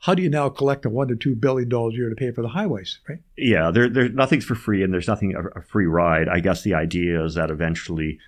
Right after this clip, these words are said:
Speaker 2: the technology is such that it's a net benefit,
Speaker 1: Right.
Speaker 2: uh, to, to, to, to what you have to pay. Now, bring it back just to the automotive industry in general. Um,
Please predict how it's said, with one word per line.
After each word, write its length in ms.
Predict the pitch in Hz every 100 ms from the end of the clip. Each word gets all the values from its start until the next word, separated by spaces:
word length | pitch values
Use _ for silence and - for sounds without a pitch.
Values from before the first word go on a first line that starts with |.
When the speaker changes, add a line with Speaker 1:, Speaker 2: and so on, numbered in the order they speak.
| _
Speaker 2:
the 300 | 98 82 82
technology 880 | 82 110 92 107 104 101 87 82 85
is 200 | 82 82 -
such 360 | - 78 - -
that 320 | 76 76 - _ _ _ _ _ -
it's 200 | 90 87
a 80 |
net 260 | 85 80 80
benefit, 600 | 78 73 - 76 71 - _ -
Speaker 1:
Right. 140 | 139 85
Speaker 2:
uh, 100 | 82 -
to, 320 | 92 85 85
to, 200 | 92 87
to, 280 | - 82 - -
to 100 | 85
what 220 | 78 -
you 60 |
have 120 | 78 -
to 60 |
pay. 360 | 85 87 82 78 _ _ - - -
Now, 100 | 123
bring 360 | 113 113 170
it 100 | 196
back 200 | 120 113
just 240 | 113 113 -
to 80 | 113
the 100 | 92
automotive 800 | 82 87 87 80 82 85 82 - _ _ _
industry 680 | 90 80 85 - 82 80 -
in 340 | 85 80 76 73
general. 580 | 78 78 85 71 71 - _ _ _ -
Um, 420 | 82 80 80 76